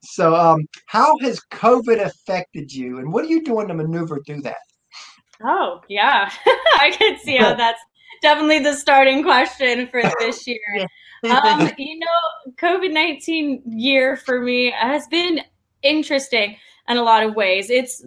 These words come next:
Speaker 2: the first time in, you know, eight years I haven't played a show, you know, so
Speaker 1: Wow.
Speaker 2: that in
Speaker 3: Oh,
Speaker 2: itself
Speaker 3: wow.
Speaker 2: was kind of like, "Whoa," <laughs> you know? I'm
Speaker 3: Mm-hmm.
Speaker 2: usually touring, or even if I'm not touring, I,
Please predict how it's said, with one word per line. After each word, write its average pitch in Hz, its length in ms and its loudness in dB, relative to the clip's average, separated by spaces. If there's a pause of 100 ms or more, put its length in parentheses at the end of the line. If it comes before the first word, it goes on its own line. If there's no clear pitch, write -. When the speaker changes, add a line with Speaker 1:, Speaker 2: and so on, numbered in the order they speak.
Speaker 2:
the 269 260 2
first 302 440 2
time 240 420 2
in, 196 260 -8 (1000)
you 220 160 -2
know, 208 260 -4
eight 220 220 -2
years 196 600 -6 (380)
I 214 120 0
haven't 233 300 -2
played 226 200 -4
a 208 40 -8
show, 196 600 -6 (240)
you 226 120 -2
know, 220 160 2
so 220 180 0
Speaker 1:
Wow. 262 60 -2
Speaker 2:
that 302 380 4
in 277 180 0
Speaker 3:
Oh, 196 40 0
Speaker 2:
itself 175 380 2
Speaker 3:
wow. 175 80 -10
Speaker 2:
was - 120 -20 (140)
kind 233 160 -12
of - 120 -16
like, 190 300 -4 (100)
"Whoa," 202 800 -8
<laughs> 427 500 4
you 359 140 6
know? 285 240 4 (580)
I'm 269 200 4
Speaker 3:
Mm-hmm. - 20 -2
Speaker 2:
usually 320 540 -2
touring, 320 380 0
or 269 80 2
even 339 220 2
if 320 100 -6
I'm 262 120 -2
not 226 260 0
touring, 240 300 -2
I, 214 200 -4